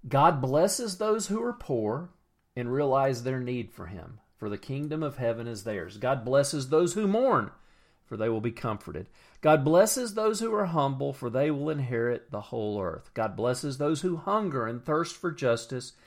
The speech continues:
for they will be satisfied. God blesses those who are merciful, for they will be shown mercy. God blesses those whose hearts are pure, for they will see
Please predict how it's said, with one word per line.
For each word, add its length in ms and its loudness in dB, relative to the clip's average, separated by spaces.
for 180 4
they 400 6
will 300 4
be 240 0
satisfied. 920 2
God 240 4
blesses 460 2
those 260 6
who 140 6
are 100 6
merciful, 680 2
for 140 -10
they 160 -2
will 140 -4
be 120 -4
shown 380 -6
mercy. 480 -8
God 240 2
blesses 520 2
those 360 2
whose 260 -2
hearts 420 -2
are 60 -4
pure, 420 -2
for 160 -10
they 320 -2
will 400 -4
see 640 -6